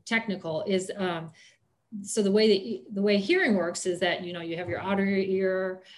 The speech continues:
that collects your sound. You have the middle ear, which is, you know, just on the other side of your eardrum.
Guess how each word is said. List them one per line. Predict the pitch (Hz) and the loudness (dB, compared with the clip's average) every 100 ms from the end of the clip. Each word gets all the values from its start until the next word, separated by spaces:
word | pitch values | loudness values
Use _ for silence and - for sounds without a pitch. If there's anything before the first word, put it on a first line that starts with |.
| - - | -18 -8
that | 196 175 | -4 -4
collects | - 185 180 - | -2 -2 -2 -4
your | 190 | -4
sound. | 190 180 175 170 | -4 -4 -4 -4
You | |
have | 160 | -6
the | 170 | -2
middle | 190 196 | 0 2
ear, | 190 190 180 | 4 4 2
which | 175 180 | 0 -2
is, | 170 - 190 | -4 -6 -6
you | |
know, | 170 165 | -6 -2
just | 185 190 | -2 -2
on | 180 | -2
the | 151 | -2
other | 175 | -4
side | 175 190 | -2 0
of | 175 | -2
your | 180 | -2
eardrum. | 196 190 190 180 180 190 | 0 0 2 0 -2 -6